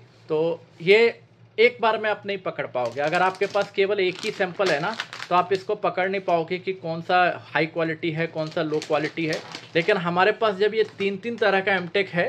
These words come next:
तो हमने इसको पकड़ लिया कि हाँ, कौन सा अच्छा है, कौन सा बढ़िया है, कौन सा सबसे बढ़िया है, वगैरह वगैरह। चलिए, अभी आप देखिए यहाँ पर,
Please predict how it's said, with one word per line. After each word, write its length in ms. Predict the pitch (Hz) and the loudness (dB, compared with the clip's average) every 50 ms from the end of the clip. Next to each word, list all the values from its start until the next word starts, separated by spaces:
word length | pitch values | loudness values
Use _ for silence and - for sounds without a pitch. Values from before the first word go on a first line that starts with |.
| 311 - | -2 -6
तो 160 | - - 180 | -8 -6 -6
हमने 320 | 165 170 175 185 196 202 196 | -4 -2 -2 -2 0 -2 -2
इसको 260 | 190 - - 220 226 - - - | -2 -2 -4 -6 -6 -6 -8 -8
पकड़ 260 | - 185 170 185 185 185 | -8 -2 0 2 2 2
लिया 180 | 185 180 175 175 | 2 2 0 0
कि 160 | 175 - 185 | -2 -2 -4
हाँ, 240 | 165 156 156 147 135 131 - - | -2 0 -2 -2 -2 -4 -6 -8
कौन 200 | 160 160 165 170 | -6 -6 -6 -2
सा 160 | - 185 175 | 0 0 0
अच्छा 280 | 160 - - - 185 175 | 0 0 -4 -2 -2 0
है, 180 | 170 170 185 | 0 -2 -4
कौन 240 | 180 - - 156 156 | -6 -8 -10 -10 -6
सा 140 | 160 175 160 | -4 -4 -4
बढ़िया 340 | 151 143 151 151 165 165 165 | -2 -4 -6 -6 -6 -4 -4
है, 160 | 160 165 175 170 - | -4 -4 -6 -8 -10
कौन 160 | 156 151 156 | -10 -10 -10
सा 160 | 151 - 165 160 | -8 -8 -8 -8
सबसे 300 | - 147 143 - 160 151 | -8 -12 -6 -4 -4 -2
बढ़िया 320 | 156 151 160 156 156 160 | -2 -2 -4 -4 -4 -4
है, 180 | 160 175 - - - - - - 147 | -4 -6 -8 -12 -18 -20 -6 0 2
वगैरह 240 | 151 139 143 127 120 | 2 2 4 2 0
वगैरह। 360 | 107 110 107 107 - 110 123 - - - - - - - - - - | 0 -2 -4 -6 -6 -6 -8 -10 -16 -20 -20 -20 -20 -20 -20 -8 -2
चलिए, 280 | 156 127 101 85 - - - - - - - - - - - - _ - - - - - | -2 -2 -2 -4 -10 -14 -20 -20 -20 -20 -20 -20 -20 -20 -20 -20 _ -20 -20 -20 -6 -2
अभी 240 | 165 170 175 196 202 | 0 2 4 6 6
आप 180 | 202 196 202 196 | 6 6 4 2
देखिए 260 | 196 185 - 202 202 | -2 0 0 0 2
यहाँ 160 | 190 180 175 | 2 2 0
पर, 240 | 175 - 202 240 - | 0 0 -2 -2 -2